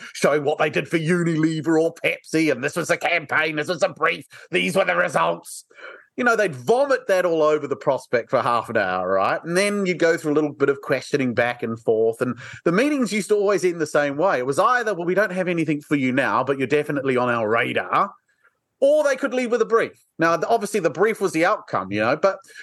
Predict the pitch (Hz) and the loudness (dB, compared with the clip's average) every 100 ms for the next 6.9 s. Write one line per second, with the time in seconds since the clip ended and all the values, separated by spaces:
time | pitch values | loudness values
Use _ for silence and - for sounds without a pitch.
0 | - _ _ 147 233 285 254 247 226 240 | -20 _ _ -2 0 0 0 2 2 0
1 | 254 214 208 190 139 - 190 180 208 135 | -2 -8 -4 -2 0 0 0 0 -2 2
2 | 202 240 - 220 214 202 214 - 208 202 | 0 0 -4 0 2 2 -2 -2 0 0
3 | 196 185 170 151 185 180 180 175 170 165 | 0 -2 -2 0 0 2 2 2 2 2
4 | 156 160 151 - 151 - 190 135 82 98 | 0 -2 -2 -6 -6 2 2 2 -4 -8
5 | 131 175 170 180 160 170 175 170 175 165 | -4 -2 0 0 0 -2 -2 -2 0 -2
6 | - 170 160 160 156 151 120 98 | -2 -4 0 2 2 0 0 0